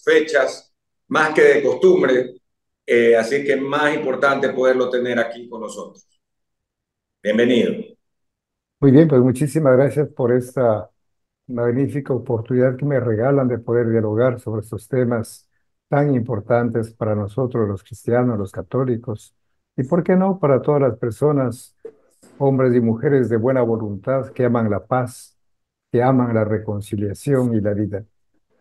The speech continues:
Speaker 1: Definitivamente es así. Hace unas pocas semanas tuvimos una reunión en la que charlábamos de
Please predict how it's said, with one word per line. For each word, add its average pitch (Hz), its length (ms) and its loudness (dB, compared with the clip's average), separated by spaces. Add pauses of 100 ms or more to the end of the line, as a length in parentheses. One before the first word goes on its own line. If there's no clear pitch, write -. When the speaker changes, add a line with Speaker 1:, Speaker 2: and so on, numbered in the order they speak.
(960)
Speaker 1:
Definitivamente 147 920 4
es 123 60 4
así. 113 540 0 (640)
Hace 151 640 2 (600)
unas 185 400 0
pocas 175 360 4
semanas 127 840 0
tuvimos 127 360 -2
una 127 200 0
reunión 120 480 2
en 117 80 0
la 104 100 -2
que 107 100 -2
charlábamos 104 960 -4 (480)
de 110 1000 2